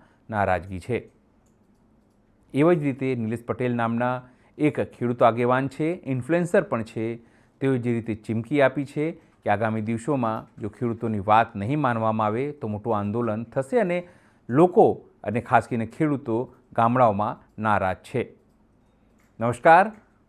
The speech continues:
હું છું ચિંતામણી પુત્ર નીલ પટેલ. સ્વાગત છે તમારું અમારા સમાચારમાં.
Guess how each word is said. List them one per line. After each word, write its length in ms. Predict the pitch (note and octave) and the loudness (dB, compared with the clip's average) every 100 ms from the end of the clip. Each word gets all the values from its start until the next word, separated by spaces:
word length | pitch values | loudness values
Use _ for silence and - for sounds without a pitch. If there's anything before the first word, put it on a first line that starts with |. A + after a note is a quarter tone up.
| _ | _
હું 120 | B2 | -6
છું 360 | A#2+ B2+ B2 A#2+ - | -2 -2 -2 -4 -6
ચિંતામણી 500 | G#2+ A2 A2 G#2+ A2 | -2 0 0 -2 -4
પુત્ર 180 | A2 G2+ | -6 -4
નીલ 180 | G2 G#2 | -4 -2
પટેલ. 360 | G#2+ G2 C#3+ G#3+ - _ _ - | -4 -2 -4 -4 -12 _ _ -2
સ્વાગત 320 | G#2+ G#2 A2 | -2 0 -4
છે 180 | - G#2+ G2+ | -6 -6 -6
તમારું 260 | G2+ G2 G2+ | -6 -4 -2
અમારા 260 | G2 F#2+ F2+ | -2 -4 -6
સમાચારમાં. 680 | - F#2 F#2+ A#2 - D3+ | -6 -8 -2 0 0 -2